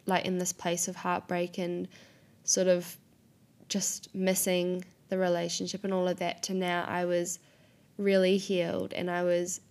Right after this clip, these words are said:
living life. I had so much goodness going on and things that I was enjoying, and I was just in this really sweet space. But, um, like, I, and I really enjoyed that, but I was still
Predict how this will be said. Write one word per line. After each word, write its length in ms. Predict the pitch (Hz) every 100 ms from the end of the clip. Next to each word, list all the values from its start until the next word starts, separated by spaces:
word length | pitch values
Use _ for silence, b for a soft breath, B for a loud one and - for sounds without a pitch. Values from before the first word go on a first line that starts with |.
| _ -
living 400 | 190 196 190 185
life. 320 | 180 180 180 175
I 60 |
had 240 | 170 185 -
so 320 | - 190 185
much 300 | 180 - -
goodness 380 | 185 - 175 -
going 320 | 185 180 180
on 200 | 180 180
and 120 | 175
things 320 | 202 202 202
that 120 | 196
I 100 | 196
was 160 | 190 185
enjoying, 680 | 190 180 185 175 180 175 180
and 220 | - 180 - B B B B B -
I 100 | 208
was 140 | 226 254
just 180 | 277
in 100 | 269
this 160 | 254 233
really 320 | 214 202 196
sweet 340 | 202 - 175 -
space. 440 | - - - - B B B B _
But, 220 | 202 190 - - -
um, 640 | 190 185 180 180 180 196 - - _ _ _ _ _ _ _ _ _ _ _ -
like, 280 | 196 185 -
I, 80 | 196
and 260 | 208 175 180
I 60 |
really 440 | 180 185 214 226 220
enjoyed 440 | 190 190 190 185
that, 240 | 180 - -
but 100 | 190
I 100 | 185
was 160 | 190
still 640 | - - 208 202 196 196